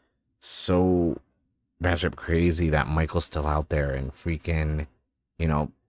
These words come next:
making this fortress out of her house, kinda becoming that crazy lady in town, you know? Um, and kinda like the recluse. Um, the action, the kills in this, oh my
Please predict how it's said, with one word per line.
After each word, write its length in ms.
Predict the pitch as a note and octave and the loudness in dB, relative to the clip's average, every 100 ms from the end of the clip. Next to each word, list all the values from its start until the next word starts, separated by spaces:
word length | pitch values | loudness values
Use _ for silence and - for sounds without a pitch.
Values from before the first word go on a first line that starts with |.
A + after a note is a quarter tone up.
| - | -4
making 320 | F2+ D#2+ F#2 | -2 0 -2
this 120 | E2 | -2
fortress 560 | - - F2 D2+ D2+ C#2+ | -4 -4 -2 -2 -4 -4
out 120 | D2 | -2
of 60 | C#2+ | -2
her 100 | C#2+ | -2
house, 720 | - - E2+ C2 - - - _ _ _ _ | -4 -4 -2 -4 -6 -12 -16 _ _ _ _
kinda 200 | - F2+ | -4 -2
becoming 300 | E2+ F2+ F2 | -2 -2 -2
that 140 | D2+ - | -2 -6
crazy 500 | - F2 E2 E2 D2+ | -6 -2 0 0 0
lady 300 | C#2 B1+ B1+ | 0 -2 -4
in 140 | B1 | -6
town, 460 | - C#2+ A#1 B1 A#1+ | -8 -8 -6 -8 -8
you 80 | |
know? 400 | A#1 B1 D2 E2 - _ _ _ _ _ | -6 -4 -4 -4 -8 _ _ _ _ _
Um, 520 | C#2 C#2 C2 A#1+ B1 - _ _ _ _ _ _ _ _ - | -4 -4 -4 -6 -10 -14 _ _ _ _ _ _ _ _ -8
and 180 | F2 D#2 | -4 -4
kinda 240 | - D#2+ | -4 -4
like 180 | D2+ D2 | -2 -2
the 100 | D#2+ | -2
recluse. 800 | C#2+ - - F2 B1+ - - - _ _ _ _ _ _ - | -2 -4 -2 -2 -2 -6 -12 -14 _ _ _ _ _ _ -10
Um, 340 | D#2 C#2+ A#1 - - | -8 -8 -10 -12 -6
the 180 | F#2 | -4
action, 440 | - D#2+ D#2+ - D#2+ | -2 -4 -4 -2 -2
the 80 | C#2+ | -2
kills 420 | - F2+ F#2 F2 | -6 0 0 2
in 120 | D2 | -2
this, 220 | G#1 - - | -4 -8 -4
oh 240 | E2+ D#2 | -2 -2
my 180 | B1+ | -4